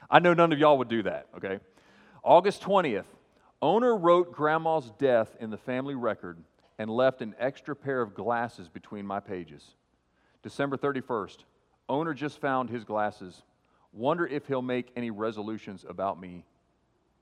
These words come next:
this year. What would your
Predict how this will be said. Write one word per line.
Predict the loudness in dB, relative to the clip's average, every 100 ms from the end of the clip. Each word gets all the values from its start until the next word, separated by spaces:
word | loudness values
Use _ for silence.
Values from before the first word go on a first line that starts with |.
| _
this | -14 -14 -14
year. | -20 -20 _ _ _ _ _ _ _ _ _ _ _ _ _ _ _ _ _ _ _ _ _ _
What | -2 -2
would | -2
your | -4 -6